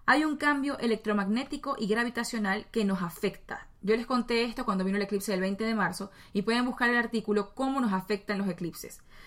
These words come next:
Los eclipses afectan nuestra glándula pineal, la estructura de nuestro A D N y cristalizan eventos que nos están sucediendo pero que no queríamos ver o que no podíamos aceptar.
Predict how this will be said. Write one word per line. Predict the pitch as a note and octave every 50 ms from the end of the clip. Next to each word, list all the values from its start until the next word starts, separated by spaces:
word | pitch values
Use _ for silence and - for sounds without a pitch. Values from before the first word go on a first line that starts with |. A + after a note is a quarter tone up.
| - - -
Los | G#3 A3+
eclipses | A#3+ A#3 A#3 D#4 D#4+ A#3 - - F3+ -
afectan | - G#3 G3+ A3 A3+ - C4 B3+
nuestra | B3 A3 - G#3 G3+
glándula | G3 F#3+ A3+ B3 C4+ C#4+ C#4 C#4 C#4+ C#4 C#4 C4+
pineal, | - G3 G3 F#3+ F#3 F3+ E3+ E3+ B2+ - - - - - - - - -
la | - G#3+
estructura | A3 G#3 A3 G#3+ G#3 - B3+ C#4+ D4
de | C#4
nuestro | B3 A#3 - A3 A3+
A | A#3
D | B3+ C4+ B3+ A#3
N | A3 A3+ -
y | - -
cristalizan | - A3+ G#3 - G#3+ G#3+ A#3+ B3 D4 C4
eventos | B3+ B3 C4 C4 B3 C#4 A#3+
que | - A#3
nos | G#3 G3+
están | G3 G3 A3+ A3+ A3+
sucediendo | - A3+ - A3+ G#3 A3+ B3 C4+ C#4 C#4 C4
pero | - A#3 G#3+ G3+ G3 F#3 F#3 - - - - - -
que | - G#3 G3+
no | G3 G3 G#3 A#3 C#4+ C#4+
queríamos | C#4+ C#4 C4 C4 B3+ C4 B3 A3
ver | A#3 A3 A3+ A#3 - - -
o | - G3 F#3+
que | F#3+ F#3+ F3+
no | F#3 F#3 F#3+ G3+ A3+ A#3 A#3
podíamos | A#3+ A#3 A3+ A#3 A#3 A3+ A3+ A#3 A3 -
aceptar. | - G3 - F#3+ F3 - - E3 - - -